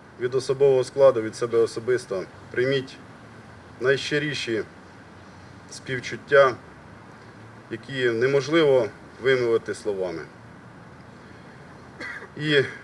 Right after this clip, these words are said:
хочу запевнити всіх, що кожен воїн, який зараз тримає зброю в руках, кожен свідомий громадянин України робить все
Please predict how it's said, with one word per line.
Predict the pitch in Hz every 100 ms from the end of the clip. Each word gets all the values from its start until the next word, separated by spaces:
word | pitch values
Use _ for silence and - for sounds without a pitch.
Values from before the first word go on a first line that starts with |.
| -
хочу | - 175 - 147 127 113
запевнити | 127 131 160 151 135 143
всіх, | 127 - 156 117 - -
що | - 135 123 107 - - -
кожен | 160 147 135 117 - - - - - - - - - - - - - - - - - - 107
воїн, | 135 156 127 92 - - - -
який | 110 139 131
зараз | 135 131 120
тримає | - 127 131 123 120 123
зброю | 107 - 147 151 135
в | 123
руках, | 131 143 143 - - - - - - - -
кожен | 151 147 143 135 117 - - -
свідомий | - 131 135 165 147 135 110 - - - - - - - - - - - -
громадянин | 135 147 151 156 160 156
України | 135 139 143 165 139 95 80 - - - - - - - -
робить | 117 139 127 131
все | - - 147 143